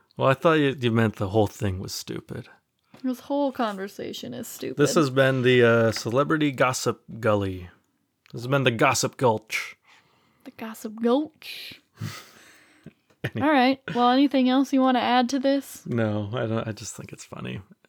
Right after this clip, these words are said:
Speaker 1: And
Speaker 2: It is
Speaker 1: very
Speaker 2: funny.
Speaker 1: fun. This, it's old news by now. No one's talking about it.
Speaker 2: Yeah, it's,
Speaker 1: It was from,
Speaker 2: it's
Speaker 1: from, like,
Speaker 2: old.
Speaker 1: December thirtieth. It's when the New York Times article was.
Speaker 2: That's a long time ago. That was
Speaker 1: I know.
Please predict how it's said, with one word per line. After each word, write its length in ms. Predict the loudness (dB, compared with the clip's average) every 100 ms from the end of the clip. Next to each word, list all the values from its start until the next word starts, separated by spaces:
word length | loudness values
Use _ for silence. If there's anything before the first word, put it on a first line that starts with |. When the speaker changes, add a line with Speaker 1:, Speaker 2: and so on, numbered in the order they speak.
| -8
Speaker 1:
And 100 | -2
Speaker 2:
It 80 | 2
is 160 | 0
Speaker 1:
very 140 | 0 -4
Speaker 2:
funny. 80 | -2
Speaker 1:
fun. 320 | -2 -2 -4 -6
This, 160 | -4 -4
it's 180 | -4 -2
old 240 | 2 4
news 300 | 4 4 2
by 180 | 0 -2
now. 280 | 0 0 0
No 120 | 0
one's 340 | 0 -2 -4 -8
talking 320 | -8 -6 -6
about 240 | -4 -2
it. 200 | -2 -4 -20 -20 -20 -20 -20 -14
Speaker 2:
Yeah, 220 | -10 -8
it's, 160 | -10 -10 -2
Speaker 1:
It 60 |
was 180 | 0 2
from, 200 | 2 2
Speaker 2:
it's 260 | -2 -6 -4
Speaker 1:
from, 100 | -4
like, 80 | -4
Speaker 2:
old. 60 |
Speaker 1:
December 400 | -4 0 0 0
thirtieth. 680 | -2 0 2 2 -2 -10 -20 -20 -20
It's 100 | -6
when 140 | -6 -2
the 60 |
New 120 | -2
York 180 | -2 -4
Times 300 | -2 -2 -2
article 340 | -4 -12 -12 -10
was. 400 | -8 -8 -8 -16 _ _ -16
Speaker 2:
That's 140 | -8
a 40 | -4
long 220 | -2 -4
time 300 | -2 0 0
ago. 240 | -2 -4
That 160 | -2 0
was 100 | 0 -2
Speaker 1:
I 100 | -4
know. 180 | -8